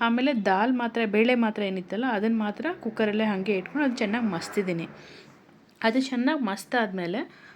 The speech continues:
so ಇವಾಗ ನೀವು, ಆ, ಸೊಪ್ಪು ಅದೆಲ್ಲ ಏನ್, ಏನ್ ತೆಗ್ದಿಟ್ಟಿದ್ನಲ್ಲ, ಅದು ತಣ್ಣಗಾದ್ಮೇಲೆ ಮಿಕ್ಸಿನಲ್ಲಿ ಚೆನ್ನಾಗಿ ರುಬ್ಕೊಬೇಕು. ಅದಕ್ಕೆ ಚಿಟಿಕೆ, ಆ, ಕಾಯಿ, ತೆಂಗಿನಕಾಯಿ ಹಾಕ್ಕೊಂಡು ರುಬ್ಕೊಳ್ಬೇಕು.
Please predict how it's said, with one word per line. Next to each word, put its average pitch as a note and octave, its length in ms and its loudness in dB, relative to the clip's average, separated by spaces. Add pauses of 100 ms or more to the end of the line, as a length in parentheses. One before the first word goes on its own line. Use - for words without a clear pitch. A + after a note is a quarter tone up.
(200)
so A#3+ 240 2
ಇವಾಗ A#3 260 2
ನೀವು, A#3+ 380 0
ಆ, G3 340 2
ಸೊಪ್ಪು A3+ 360 -2
ಅದೆಲ್ಲ A3+ 300 2
ಏನ್, G#3+ 260 0
ಏನ್ A3+ 200 0
ತೆಗ್ದಿಟ್ಟಿದ್ನಲ್ಲ, F#3 680 -2
ಅದು C4+ 160 -4
ತಣ್ಣಗಾದ್ಮೇಲೆ G#3+ 720 0
ಮಿಕ್ಸಿನಲ್ಲಿ A#3 500 0
ಚೆನ್ನಾಗಿ G#3 360 -2
ರುಬ್ಕೊಬೇಕು. F#3+ 580 -4
ಅದಕ್ಕೆ A#3 260 -2
ಚಿಟಿಕೆ, D#4 420 -4
ಆ, G#3+ 140 -2
ಕಾಯಿ, G#3 360 -2
ತೆಂಗಿನಕಾಯಿ G#3 420 -2
ಹಾಕ್ಕೊಂಡು A#3+ 300 -2
ರುಬ್ಕೊಳ್ಬೇಕು. F3 720 -6